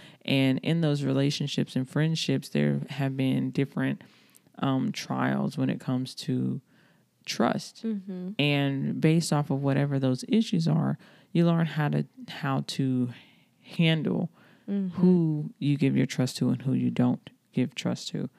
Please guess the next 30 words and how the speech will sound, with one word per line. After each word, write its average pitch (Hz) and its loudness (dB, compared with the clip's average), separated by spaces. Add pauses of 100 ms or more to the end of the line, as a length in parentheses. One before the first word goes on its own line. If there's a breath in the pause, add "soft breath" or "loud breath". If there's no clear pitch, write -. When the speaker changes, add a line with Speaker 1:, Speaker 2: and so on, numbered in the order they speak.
(140)
Speaker 2:
Right. 175 0
Speaker 1:
Um, 139 0 (100)
so 151 2 (600)
Speaker 2:
I 226 2
like 262 0
to 214 2
say 175 0
that, 175 0
like, 175 0
I, 180 4
I 190 4
think, 202 0
like, 180 0 (420)
I 208 6
think 202 2
me 190 4
and 190 4
you 185 6
are 175 4
a 175 0
prime 170 2
example. 180 -2
Speaker 1:
Mm-hmm. 151 -2 (880)
Speaker 2:
You, 214 2 (200)
you 208 2
make 254 0
people - -6
earn 180 0
your 190 -4
trust. - -10